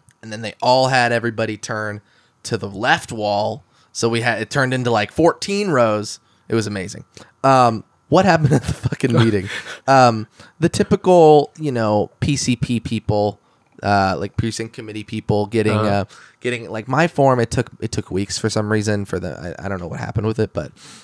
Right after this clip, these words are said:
Speaker 1: so, uh, I think it was the first Central Committee meeting in quite a while. It was my first one, period. So I'm not gonna give you the most articulate of synopses about something that was my first experience, 'cause it's a little bit,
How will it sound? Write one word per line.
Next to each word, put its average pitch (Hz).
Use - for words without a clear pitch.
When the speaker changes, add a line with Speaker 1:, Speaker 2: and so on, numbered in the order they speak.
Speaker 1:
so, 98
uh, 95
I -
think 156
it 170
was 127
the 110
first 117
Central 101
Committee 98
meeting 98
in 87
quite 87
a 98
while. 131
It 120
was 143
my 131
first -
one, 104
period. 107
So 117
I'm 117
not 127
gonna 110
give 104
you 107
the 101
most 101
articulate 107
of 104
synopses 113
about 107
something 104
that 98
was 95
my 101
first -
experience, 110
'cause 95
it's 92
a 92
little 101
bit, 95